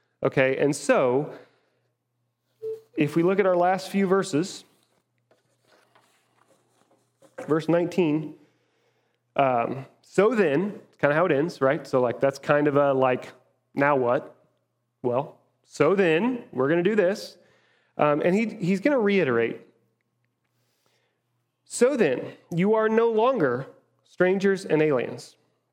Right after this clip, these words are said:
You are fellow citizens with the saints and members of the household of God. So we aren't, we aren't separated, right? We aren't outcasts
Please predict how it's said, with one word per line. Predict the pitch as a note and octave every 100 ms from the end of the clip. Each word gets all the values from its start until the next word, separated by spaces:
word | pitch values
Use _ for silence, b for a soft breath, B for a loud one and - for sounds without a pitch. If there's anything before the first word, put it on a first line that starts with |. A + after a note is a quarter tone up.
| _ _ _ _ _ _ _ _ _ _ _ _ _ _ _ _
You | E3 F3
are | C3+
fellow | - F3+ G3 A3+
citizens | A3 - - F#3 C#3 C#3 C3 B2+
with | C#3 C3+
the |
saints | C3 - C#3+ C3 C3+
and | C#3+ B2+ D3+
members | F3 C3+ A#2+ -
of | C3
the | C3
household | B2+ C3 - B2 A#2+ C3+ -
of | C3 B2+
God. | E3 A#2+ - - _ _ _ _ _ _ _ _ _ _ E3
So |
we | D3+ G3
aren't, | A3 B3+ - - -
we | E3 F3+
aren't | F#3 D4 -
separated, | - C#3+ - A#2+ B2+ - - _
right? | C#3 E3+
We | F#3
aren't | F3 A#3 B3+ -
outcasts | C#3 - - C3 A#2+ - _